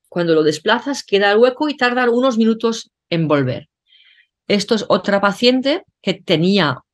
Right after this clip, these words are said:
un lipedema con su surquito,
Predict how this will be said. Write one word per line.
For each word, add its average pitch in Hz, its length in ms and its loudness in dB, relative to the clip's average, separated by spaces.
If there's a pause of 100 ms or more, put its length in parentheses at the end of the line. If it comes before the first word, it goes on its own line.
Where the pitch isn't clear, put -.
(420)
un 151 340 -2 (320)
lipedema 170 880 -2
con 160 140 -6
su 143 160 -8
surquito, 247 680 -2